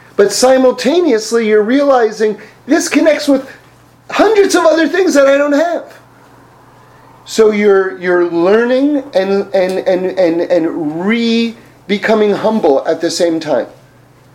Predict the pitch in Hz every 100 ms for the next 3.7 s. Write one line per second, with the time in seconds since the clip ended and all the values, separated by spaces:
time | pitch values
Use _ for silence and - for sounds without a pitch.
0 | _ _ _ - 156 170 196 196 165 147
1 | 175 170 165 156 160 147 151 131 139 120
2 | 120 131 120 107 120 127 117 147 127 135
3 | 127 117 123 123 127 123